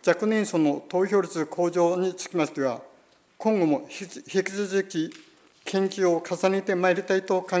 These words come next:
えておりますので、ご理解賜りたいと存じます。次のご質問の二点目、高齢者の投票支援についてお答えします。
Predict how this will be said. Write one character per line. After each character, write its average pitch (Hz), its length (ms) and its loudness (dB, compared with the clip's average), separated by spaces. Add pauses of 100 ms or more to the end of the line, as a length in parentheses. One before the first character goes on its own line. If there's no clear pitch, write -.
え 175 60 6
て 175 140 -2
お 156 80 2
り 151 80 -2
ま 156 120 2
す 156 100 -8
の 185 100 -2
で、 185 160 0 (360)
ご 165 120 0
理 160 80 -4
解 160 200 2
賜 156 220 0
り 151 80 -4
た 156 140 -2
い 151 80 -2
と 170 160 -4
存 127 180 -4
じ 117 60 -8
ま 113 120 -6
す。 - 180 -14 (1400)
次 208 260 4
の 175 140 4
ご - 180 -2
質 139 160 -6
問 226 160 6
の 214 80 4
二 196 140 4
点 156 280 6
目、 113 160 0 (2250)
高 208 240 4
齢 214 180 6
者 170 160 2
の 135 240 2
投 196 200 2
票 202 240 2
支 - 140 -4
援 202 100 2
に 170 60 -2
つ 175 120 -4
い 151 80 2
て 170 160 0
お 135 100 -2
答 - 200 -2
え 139 40 2
し 135 120 -6
ま 113 100 -6
す。 - 140 -14